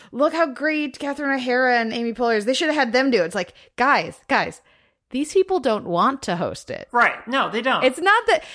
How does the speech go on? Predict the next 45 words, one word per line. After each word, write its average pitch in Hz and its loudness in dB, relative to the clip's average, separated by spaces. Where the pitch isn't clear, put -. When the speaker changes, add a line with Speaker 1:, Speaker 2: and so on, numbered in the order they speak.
Speaker 1:
it's 349 -2
not 415 0
that 415 0
they're 339 0
like, 262 4
"We're 262 4
not 220 2
willing 208 2
to 202 0
give 170 -2
Tina 180 -2
Fey 175 -2
money." 165 0
It's 247 -4
that 269 -2
Tina 320 -2
Fey's - 0
like, 254 0
<laughs> - -2
"Oh, 294 -2
no. 113 -10
I'm 190 -2
good. 165 -2
I 185 0
have 185 -4
all 185 0
of 185 -8
my 190 -6
millions. 151 -6
I 156 -2
really 165 -4
don't 165 -4
need 180 -8
this, 233 -2
and 156 -4
I 139 -4
really 202 0
don't 170 0
want 165 -4
this." - -12
Um, 170 2
Speaker 2:
Yeah. - -2
Speaker 1:
so, 214 -4
Speaker 2:
And 202 4
Speaker 1:
yeah. 285 -4